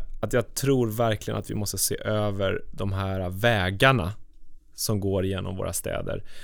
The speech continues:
Och, ehm, okej, låt oss ta Nynäsvägen,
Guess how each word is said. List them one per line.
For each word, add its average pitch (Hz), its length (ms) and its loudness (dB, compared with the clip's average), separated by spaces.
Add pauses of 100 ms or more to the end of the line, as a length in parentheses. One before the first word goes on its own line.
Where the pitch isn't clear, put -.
(320)
Och, - 500 0
ehm, 110 600 6 (160)
okej, 127 280 4
låt 165 200 2
oss 175 100 2
ta 196 160 6
Nynäsvägen, 139 720 2